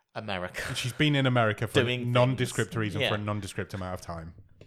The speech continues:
Speaker 1: Yeah.
Speaker 2: Um, we know, don't know why or what she does.
Speaker 1: I mean, I'm not really sure why she's coming home.
Speaker 2: No.
Speaker 1: Does, is it told why? Are we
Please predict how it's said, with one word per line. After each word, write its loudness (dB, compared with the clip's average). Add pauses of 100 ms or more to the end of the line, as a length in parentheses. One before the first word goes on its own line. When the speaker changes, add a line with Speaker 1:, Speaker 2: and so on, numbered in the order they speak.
Speaker 1:
Yeah. -12
Speaker 2:
Um, -10
we -8
know, 0
don't -4
know -6
why 6
or 4
what -4
she -12
does. -6
Speaker 1:
I -4
mean, 0
I'm 2
not 6
really 2
sure 4
why 6
she's -4
coming -4
home. -2
Speaker 2:
No. 4
Speaker 1:
Does, -6
is -6
it -8
told -2
why? -2 (280)
Are -14
we -12